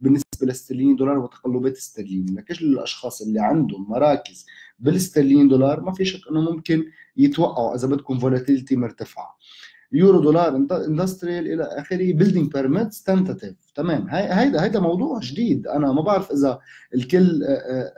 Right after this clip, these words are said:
آه، عم بيتابع هذا الموضوع، ولكن موضوع التنتاتيف أصبح جديد عندي. يعني أنا كنت أعرف إنه ممكن يكون عندي، خلينا نقول، جود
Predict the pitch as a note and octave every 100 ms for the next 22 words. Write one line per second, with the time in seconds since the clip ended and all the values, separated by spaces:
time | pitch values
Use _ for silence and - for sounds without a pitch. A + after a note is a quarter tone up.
0 | A#2 A#2 B2 B2+ B2+ F#3 D#3 A#2 D3 C#3
1 | A#2+ A#2+ A#2 F#3+ D3+ D#3+ - _ _ _
2 | D3+ C4 C#4 G3 F3 E3 G3+ C#4 E3 -
3 | B3 A#3+ F#3+ D#3+ - G3 G#3+ - - A#2
4 | F#3+ G3+ B2+ C3 A2+ G#2 - - _ C#3
5 | F3+ A3+ A3 G#3+ A3 G3+ F#3 F#3 F#3+ G3+
6 | G3 F#3 F#3 E3+ F#3 F3+ E3+ E3 D#3 E3
7 | D3